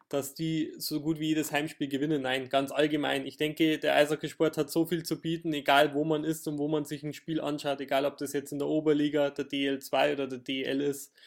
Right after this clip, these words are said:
Ähm, man kann wirklich jedes Spiel genießen. Langeweile, wie so oft beim Fußball, kommt da bei mir eher selten auf.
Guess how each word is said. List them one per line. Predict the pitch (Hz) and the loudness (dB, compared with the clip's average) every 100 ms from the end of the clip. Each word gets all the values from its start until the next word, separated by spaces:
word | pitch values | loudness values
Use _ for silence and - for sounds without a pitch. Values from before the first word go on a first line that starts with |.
| - - _ - | -20 -20 _ 4
Ähm, | 135 135 135 - - | 4 4 -2 -12 -4
man | 147 147 | -2 4
kann | 160 170 | 6 8
wirklich | 185 175 160 | 6 6 2
jedes | 160 165 | 4 2
Spiel | - 165 156 | 0 -2 0
genießen. | 151 147 156 160 151 143 | 0 0 0 -2 -6 -2
Langeweile, | 139 156 160 156 160 151 | 0 6 10 10 8 2
wie | 151 | 0
so | - 151 | -2 0
oft | 151 - | 0 -2
beim | 143 | -4
Fußball, | 139 170 - 147 | -4 -6 -2 -2
kommt | 147 147 143 | 0 -4 2
da | 143 | 2
bei | 139 143 | 2 0
mir | 151 165 160 | 4 4 4
eher | 156 147 | 4 2
selten | 147 160 165 | 2 0 0
auf. | 160 156 - | -2 -2 -2